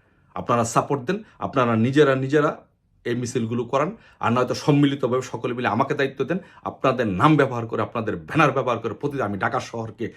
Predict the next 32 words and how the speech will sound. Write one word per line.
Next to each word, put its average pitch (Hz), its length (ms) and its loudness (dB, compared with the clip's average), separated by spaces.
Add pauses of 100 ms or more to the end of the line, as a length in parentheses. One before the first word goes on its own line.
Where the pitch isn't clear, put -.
(120)
আমি 113 160 -2
এখান 123 220 2
থেকে 117 160 -6
লন্ডনে 160 460 8
বসে 139 240 -2
আমি 107 140 -2
ঢাকা 101 220 -4
শহরকে 98 340 -6
প্রকম্পিত 156 560 -2
করবো 104 260 -8
আওয়ামী 98 220 -6
লীগের 90 160 -10
মিছিলে, 87 340 -14 (260)
জয় 135 180 4
বাংলার 113 340 0
মিছিলে, 104 240 -6
আমি 101 140 -4
লন্ডন 151 400 6
থেকে 143 180 -4
বসে 135 260 -4 (260)
ঢাকা 117 200 0
শহরকে 101 360 -6
প্রকম্পিত 95 480 -8
করবো, 87 220 -8
কথা 92 240 -6
দিচ্ছি, - 360 -12 (360)
আপনারা 98 280 -6
সেটা - 260 -8
করবেন। 82 360 -12 (1120)
আপনাদের 90 420 -6
কাছে - 200 -10
অনুরোধ 95 320 -4